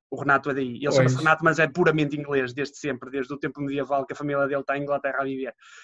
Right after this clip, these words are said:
Speaker 1: Chama-se Renato. Ah, aqui eu tenho, tu tens a Sandra e, e eu, eu tenho a, a, a Laura que trabalha aqui, eh, ao lado, está a fazer, eh, exatamente neste momento o texto para o próximo programa,
Speaker 2: Sim.
Speaker 1: como tu dizes.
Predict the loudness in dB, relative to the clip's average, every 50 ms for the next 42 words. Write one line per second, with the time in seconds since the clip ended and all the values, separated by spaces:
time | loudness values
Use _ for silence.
0 | -20 _ -12 -8 -8 -8 -8 -6 -4 -4 -4 -6 -8 -14 _ -20 -20 -20 _ _
1 | 2 4 6 8 8 8 8 8 8 8 6 6 4 2 -4 _ _ _ _ _
2 | _ _ 0 0 2 4 4 4 4 4 2 0 0 0 0 0 2 0 0 0
3 | 0 0 2 2 2 0 -2 -2 0 2 2 4 4 2 4 6 6 6 6 4
4 | 4 2 2 2 2 0 0 0 0 0 0 0 0 -2 -2 -4 -4 -4 -2 -2
5 | -2 -2 -2 -2 0 2 4 4 4 4 4 4 6 6 6 6 6 4 4 4
6 | 4 4 4 4 2 0 -2 -4 -4 -2 0 0 2 0 0 0 -2 -4 -4 -4
7 | -2 -2 -2 -2 -2 -4 -6 -10 -12 -18 _ _ _ _ _ _ _ 0 2 6
8 | 8 8 8 8 6 2 -2 0 2 2 4 2 2 0 0 -4 -2 0 0 0
9 | 0 -2 -2 -4 -6 -8 -4 0 0 0 0 0 -2 -4 -4 -6 -8 -6 -4 -2
10 | -2 -2 -4 -6 -8 -10 -10 -4 0 2 2 2 2 0 -4 -14 -8 _ 4 4
11 | 4 4 2 2 4 6 6 6 4 0 -4 -6 -6 -6 -6 -4 -2 0 0 0
12 | -2 -4 -6 -8 _ _ _ _ _ -12 -8 -6 -2 0 2 2 0 0 -4 -6
13 | -4 -2 -2 -2 -4 -6